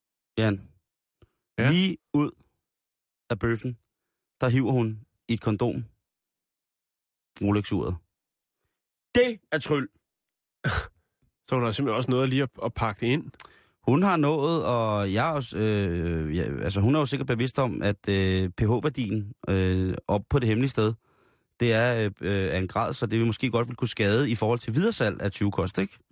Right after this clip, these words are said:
Speaker 2: Jo.
Speaker 1: Det kan være, det er noget, hun har gjort før, og haft, øh, øh, erfaringer med, at hun på et tidspunkt stoppede et kugur op,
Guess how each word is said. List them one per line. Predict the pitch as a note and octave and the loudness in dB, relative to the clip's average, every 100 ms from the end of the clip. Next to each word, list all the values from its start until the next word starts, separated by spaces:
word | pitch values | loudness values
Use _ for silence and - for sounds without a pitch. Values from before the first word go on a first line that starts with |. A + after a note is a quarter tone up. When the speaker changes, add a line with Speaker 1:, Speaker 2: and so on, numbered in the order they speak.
| _ _ - | _ _ -2
Speaker 2:
Jo. | B2+ - _ _ | -2 -2 _ _
Speaker 1:
Det | C3 | 0
kan | B2+ | 2
være, | C#3 | 2
det | C#3 | 2
er | |
noget, | C3+ | 4
hun | C3 | 2
har | A2 | 2
gjort | A#2+ A2 | 0 0
før, | - - - _ - | -2 -4 -10 _ -4
og | A2 G#2+ | -2 0
haft, | G#2 G2+ - | -2 -2 -4
øh, | G2 F#2+ F#2+ C2 E2+ | 0 0 0 0 -2
øh, | F#2+ - - | -4 -10 -8
erfaringer | - - D#3+ D3 | -4 0 0 2
med, | B2 | 2
at | B2 | 2
hun | A#2+ | 0
på | A2 | 0
et | G#2+ | -2
tidspunkt | A#2+ C3 A2+ | 0 0 -2
stoppede | - G#2 G2 G2 F#2+ | -2 0 0 0 0
et | F2 | 0
kugur | E3 E3 D#3 | -2 0 2
op, | G#2+ A2+ | 2 0